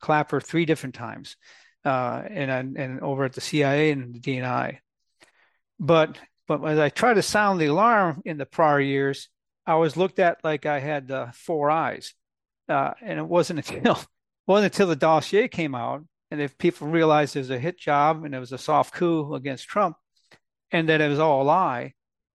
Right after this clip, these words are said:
that they started to understand how weaponized the intelligence community had become.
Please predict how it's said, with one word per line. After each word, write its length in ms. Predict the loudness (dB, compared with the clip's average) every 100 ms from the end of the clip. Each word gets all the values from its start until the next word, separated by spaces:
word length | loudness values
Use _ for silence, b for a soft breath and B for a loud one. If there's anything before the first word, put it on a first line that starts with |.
| _ _
that 220 | -2 0
they 80 | -4
started 340 | 0 0 0
to 280 | -2 -6 -6
understand 760 | -8 -8 -8 -4 -2 -2 -2 -4
how 360 | -4 -4 -6
weaponized 840 | -6 -4 -4 -4 -4 -2 -4 -6 -12
the 80 | -12
intelligence 420 | -6 -6 -6 -10
community 380 | -10 -6 -6 -4
had 220 | -6 -6
become. 520 | -10 -4 -2 -2